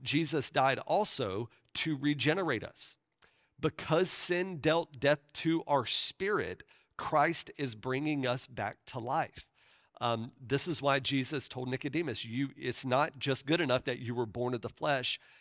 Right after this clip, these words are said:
You've gotta be born again. You've gotta be born of the Spirit because your spirit is dead.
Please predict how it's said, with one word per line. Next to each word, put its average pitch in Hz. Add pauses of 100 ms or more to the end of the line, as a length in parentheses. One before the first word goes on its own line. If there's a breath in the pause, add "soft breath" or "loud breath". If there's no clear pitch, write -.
(120 soft breath)
You've 135
gotta 165
be 147
born 151
again. 139
You've 127
gotta 160
be 147
born 151
of 135
the 127
Spirit 160
because 139
your 131
spirit 165
is 123
dead. 113